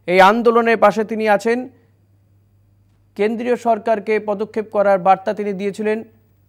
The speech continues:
কিন্তু এখনও পর্যন্ত কেন্দ্রীয় সরকারের পক্ষ থেকে কোনো পদক্ষেপ করার ইঙ্গিত পর্যন্ত পাওয়া যাচ্ছে না। যদিও কেন্দ্রীয় সরকারকে পাঁচ দিন সময় দিয়েছেন সাক্ষী মালিক বিনেশ ফোগাতরা,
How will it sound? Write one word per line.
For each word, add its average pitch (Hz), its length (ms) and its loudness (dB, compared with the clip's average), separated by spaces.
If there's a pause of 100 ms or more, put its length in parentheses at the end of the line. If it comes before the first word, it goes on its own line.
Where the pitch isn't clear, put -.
(460)
কিন্তু 170 200 -6 (120)
এখনও 262 260 0
পর্যন্ত 240 500 -2 (560)
কেন্দ্রীয় 220 440 -4
সরকারের 214 400 0
পক্ষ 214 160 -6
থেকে 214 240 -6
কোনো 220 280 -6 (440)
পদক্ষেপ 208 420 -4 (100)
করার 196 240 4 (1400)
ইঙ্গিত 254 500 -2
পর্যন্ত 247 360 -4 (120)
পাওয়া 202 140 6
যাচ্ছে 196 340 0
না। 147 120 -2 (360)
যদিও 196 200 -2
কেন্দ্রীয় 226 480 -4
সরকারকে 208 400 -2 (120)
পাঁচ 226 260 2
দিন 240 180 -4
সময় 208 340 -2
দিয়েছেন 196 380 -4 (760)
সাক্ষী 214 340 0
মালিক 202 320 0 (180)
বিনেশ 208 260 0
ফোগাতরা, 185 520 2